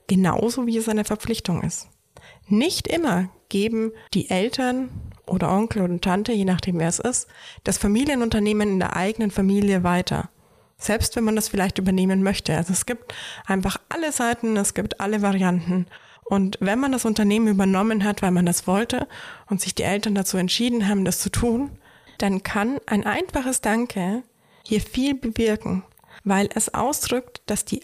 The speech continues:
Arbeit und das Erbe der Eltern wertgeschätzt wird. Auch wenn mir bewusst ist, dass es viel Arbeit sein kann, manchmal dieses Danke wirklich zu fühlen, wenn man mitten im Unternehmensalltag drinsteckt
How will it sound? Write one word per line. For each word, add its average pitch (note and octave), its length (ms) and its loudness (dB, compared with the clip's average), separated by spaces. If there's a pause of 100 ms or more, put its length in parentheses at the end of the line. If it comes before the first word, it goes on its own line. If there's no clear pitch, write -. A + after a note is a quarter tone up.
Arbeit B3 440 0
und G#3 140 0
das G3+ 140 0
Erbe B3+ 400 0
der - 160 -2
Eltern G3 380 0
wertgeschätzt - 680 -2
wird. - 280 -4 (580)
Auch D4 420 0
wenn B3+ 300 2
mir B3 160 4
bewusst G#3+ 420 2
ist, A3 220 0
dass G#3 100 0
es G#3+ 220 -2 (320)
viel E4+ 420 2
Arbeit G3+ 340 0
sein G#3 260 2
kann, A#3 240 2
manchmal G#3 380 2
dieses F3+ 300 -2
Danke F#3+ 400 0
wirklich E4 380 0
zu - 80 -10
fühlen, C4 540 2 (420)
wenn G3 160 2
man G3 160 4
mitten A3 260 0
im D#4 80 2
Unternehmensalltag C4 1040 2
drinsteckt A3 640 0